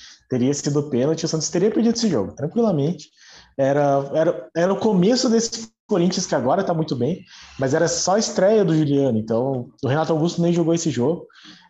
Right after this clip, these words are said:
e, e o Santos era pra ter ido bem melhor contra o Corinthians, então os,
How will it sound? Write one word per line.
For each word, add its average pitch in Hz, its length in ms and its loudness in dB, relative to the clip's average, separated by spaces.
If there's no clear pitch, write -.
e, 135 960 0
e 139 100 2
o 139 40 2
Santos 156 320 0
era 151 200 2
pra 175 140 -2
ter 190 200 2
ido 175 140 2
bem 160 160 2
melhor 131 360 2
contra - 180 -12
o - 40 -18
Corinthians, 104 380 -4
então 113 280 -2
os, 127 260 -10